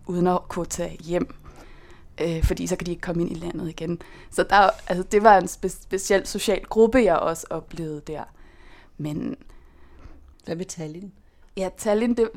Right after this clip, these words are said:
Speaker 1: det var en speciel oplevelse. Det, det kommer jeg nok... Altså, jeg kan nok mest se det i sådan et meget politisk lys, fordi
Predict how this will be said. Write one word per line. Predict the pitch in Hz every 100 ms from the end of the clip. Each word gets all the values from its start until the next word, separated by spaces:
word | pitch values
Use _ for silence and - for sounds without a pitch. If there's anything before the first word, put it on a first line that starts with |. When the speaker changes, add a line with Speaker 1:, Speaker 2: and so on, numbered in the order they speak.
| 226
Speaker 1:
det | 208
var | 202
en | 196
speciel | - - - 208 - - - 240
oplevelse. | 190 175 - 180 - 180 196
Det, | 196 220 226
det | 220
kommer | 233 208
jeg | 208
nok... | 185 190 - -
Altså, | 196 208
jeg | 202
kan | 214
nok | 202 220
mest | 233 240 -
se | 226 -
det | 220
i |
sådan | 208 208
et | 190
meget | 196
politisk | 202 226 214 247 302 - - - -
lys, | - 208 214 233 - -
fordi | - 202 202 -